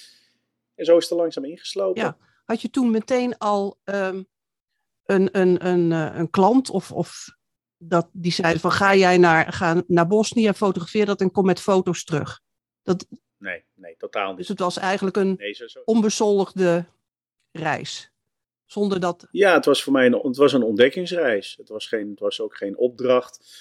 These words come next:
Speaker 1: een gegeven moment heb ik het materiaal wel aan de, eh, Nieuwe Revue verkocht, weet ik nog. Nou, ik was natuurlijk als een aap zo trots dat dat gepubliceerd werd. Eh, maar dat was helemaal niet de bedoeling.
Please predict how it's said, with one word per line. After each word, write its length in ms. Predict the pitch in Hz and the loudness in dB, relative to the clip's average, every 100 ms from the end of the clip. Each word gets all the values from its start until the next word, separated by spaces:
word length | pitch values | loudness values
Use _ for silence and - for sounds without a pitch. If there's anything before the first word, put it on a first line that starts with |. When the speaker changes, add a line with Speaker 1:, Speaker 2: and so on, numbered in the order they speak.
| _ _ | _ _
Speaker 1:
een 60 | - 123 | 2 2
gegeven 0 | |
moment 100 | 117 | 4
heb 120 | 117 117 | 0 -4
ik 60 | - | -10
het 80 | 113 | -12
materiaal 520 | 117 - 113 110 107 | -12 -8 -6 -6 -4
wel 320 | 110 117 110 | -2 -2 -4
aan 220 | 117 107 107 | -10 -16 -12
de, 300 | 104 98 - 98 95 95 | -10 -10 -10 -12 -12 -12
eh, 60 | 92 | -10
Nieuwe 240 | 107 113 101 | -8 -8 -8
Revue 300 | 92 - 139 | -12 -10 -12
verkocht, 360 | - - 131 - | -10 -8 -6 0
weet 200 | 120 120 | 0 0
ik 120 | - | -8
nog. 320 | 110 107 _ | -10 -10 _
Nou, 240 | 107 95 - | -16 -16 -16
ik 60 | - | -20
was 160 | 98 | -20
natuurlijk 320 | 107 110 107 _ | _ -20 -20 _
als 160 | 101 - | _ -20
een 100 | 98 - | _ -14
aap 180 | 113 | -14
zo 140 | - 104 | -14 -20
trots 320 | _ 113 - - | _ -12 -12 -12
dat 160 | 98 | -12
dat 140 | 101 - | -14 -20
gepubliceerd 640 | _ 107 98 - 117 107 | _ -18 -16 -12 -12 -12
werd. 280 | - 104 - _ _ _ _ _ _ _ _ | -12 -12 -14 _ _ _ _ _ _ _ _
Eh, 420 | - 110 107 104 | -2 0 0 -2
maar 160 | 104 110 | -4 -2
dat 120 | 107 | -2
was 80 | 104 | -2
helemaal 220 | 110 107 | -2 -4
niet 120 | 107 | -8
de 60 | - | -14
bedoeling. 500 | 104 113 123 123 107 | -8 -2 2 0 -2